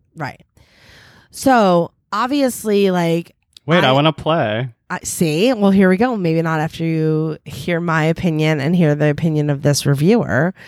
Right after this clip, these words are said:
Speaker 2: Okay.
Speaker 1: But basically, there were all these ads that were popping up on my Instagram, and they'll, they'll now pop up on all of yours, that were, like, celebrities. Like, I think, like, Jodie Sweetin, like, just,
Speaker 2: Ooh.
Speaker 1: like,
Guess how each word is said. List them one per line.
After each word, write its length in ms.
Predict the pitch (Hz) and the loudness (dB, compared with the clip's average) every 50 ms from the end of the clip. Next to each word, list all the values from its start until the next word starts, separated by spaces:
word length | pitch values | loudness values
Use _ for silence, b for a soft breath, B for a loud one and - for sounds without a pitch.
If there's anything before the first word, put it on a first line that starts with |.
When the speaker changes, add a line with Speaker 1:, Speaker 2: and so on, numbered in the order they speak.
| B B | B B
Speaker 2:
Okay. 260 | 107 98 - 107 120 107 110 | -2 0 0 -2 -2 -2 0
Speaker 1:
But 360 | 233 220 185 160 151 151 - - _ _ _ | 0 2 2 0 -2 -4 -6 -10 _ _ _
basically, 920 | - 233 262 294 269 - 208 180 - 151 147 139 127 120 117 117 147 165 - _ | 0 2 2 2 2 0 0 -2 -2 -2 -4 -4 -4 -4 -6 -6 -6 -8 -10 _
there 200 | - 185 220 220 | -4 -2 0 2
were 160 | 220 220 214 - | 2 2 2 2
all 220 | - 202 220 254 285 | 2 4 4 4 4
these 240 | 302 359 359 294 - - - | 2 2 0 -2 -4 -6 -4
ads 380 | 165 196 254 302 320 262 208 180 | -2 0 2 2 2 2 2 0
that 80 | - | 0
were 100 | 147 160 | 0 -2
popping 360 | 147 - 170 151 156 175 160 | -2 -2 -2 -2 0 0 -2
up 140 | 147 - - | -2 -4 -6
on 80 | 151 156 | -6 -6
my 60 | 151 | -4
Instagram, 680 | 160 170 170 156 - 165 151 151 147 147 151 160 175 | -4 -4 -4 -4 -6 -6 -6 -4 -4 -4 -4 -2 -2
and 120 | 175 175 160 | -2 0 0
they'll, 160 | 151 147 - - | -2 -2 -4 -6
they'll 200 | - 156 156 151 | -4 -2 -2 0
now 300 | 151 160 151 147 151 160 | 0 -2 0 0 0 0
pop 280 | 165 - - 165 156 147 | -2 0 0 0 0 2
up 200 | 160 151 - - | 0 -2 0 0
on 120 | 156 156 | 0 0
all 160 | 151 143 143 135 | 2 2 0 0
of 160 | 135 143 - | -2 -2 0
yours, 720 | 160 185 202 175 131 120 120 127 139 175 - - - - B B B B B B B B B B B | 2 2 4 2 2 0 0 0 -2 -2 -4 -8 -12 -16 B B B B B B B B B B B
that 220 | 185 208 226 - | -4 -2 -2 0
were, 160 | 214 233 233 233 | 0 2 2 4
like, 300 | 220 208 185 - - - | 2 2 0 -2 -8 -12
celebrities. 840 | - - - 226 214 208 220 220 220 202 202 175 151 131 156 - - | -12 -8 -6 -4 -2 2 2 2 2 2 2 0 0 -2 -2 0 0
Like, 100 | 175 175 | 2 2
I 60 | 180 | 2
think, 200 | - 208 196 180 | 2 2 0 0
like, 140 | 175 156 - _ 147 | -2 -2 -4 _ -12
Jodie 400 | - - 180 160 156 175 208 240 | -2 0 0 0 0 0 -2 -4
Sweetin, 840 | 226 - - - - 254 311 330 339 320 262 220 196 170 165 170 170 | -4 -6 -8 -6 0 2 2 4 4 4 4 2 2 2 0 -2 -4
like, 200 | 165 170 - _ | -4 -4 -4 _
just, 140 | - 427 480 554 | 2 4 4 6
Speaker 2:
Ooh. 40 | |
Speaker 1:
like, 160 | 571 571 523 | 6 4 4